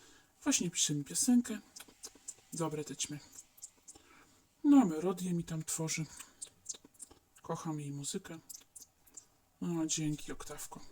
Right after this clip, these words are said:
Dam ci w nagrodę mojego głosa. Niech ci służy, aniołku z Heaven. No, dobra. Szkoda, że nie mam żadnej pracy. Może pójdę do Arastora pomęczyć mojego wroga.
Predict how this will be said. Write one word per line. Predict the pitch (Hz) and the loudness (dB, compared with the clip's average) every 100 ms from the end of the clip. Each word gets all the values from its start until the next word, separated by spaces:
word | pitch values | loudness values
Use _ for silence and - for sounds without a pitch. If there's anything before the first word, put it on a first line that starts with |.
| - - - - - - - - - - - | -18 -20 -16 -16 -14 -18 -18 -20 -20 -20 -2
Dam | 190 202 | 2 2
ci | - | 2
w | 185 | 2
nagrodę | 175 165 165 160 | 0 0 -2 -2
mojego | 156 151 143 151 | -4 -4 -6 -8
głosa. | 143 156 151 - 143 - 165 | -8 -6 -2 -2 -4 -10 -8
Niech | 160 - | -6 -2
ci | - 165 | -2 0
służy, | - 151 147 147 | -4 -6 -8 -4
aniołku | 139 143 139 139 - 156 - | -2 0 -2 -4 -10 -10 -10
z | - - | -10 -8
Heaven. | 143 139 139 139 - - - - - - - - - - - - _ _ | -6 -6 -6 -8 -12 -20 -18 -20 -18 -18 -18 -20 -20 -20 -20 -20 _ _
No, | 185 185 185 | -2 0 0
dobra. | 180 185 175 151 143 - - - - _ - - _ _ _ _ | 0 2 2 -2 -4 -12 -18 -18 -20 _ -20 -20 _ _ _ _
Szkoda, | - - 294 277 208 | -10 0 2 4 2
że | 165 160 | 2 0
nie | 156 | 0
mam | 156 156 | 0 -2
żadnej | 151 156 156 160 | -4 -4 -4 -4
pracy. | - 165 156 - 143 _ - - _ - _ - | -2 -2 -2 -6 -6 _ -16 -16 _ -20 _ 2
Może | 330 254 | 4 6
pójdę | - 190 175 | 4 4 4
do | 156 165 | 2 0
Arastora | 160 160 - 220 202 190 | -2 -2 0 0 0 -2
pomęczyć | - 151 160 156 170 - | -4 -2 -2 -2 -4 -6
mojego | 165 156 147 147 | -6 -8 -8 -8
wroga. | 147 147 156 | -6 -6 -8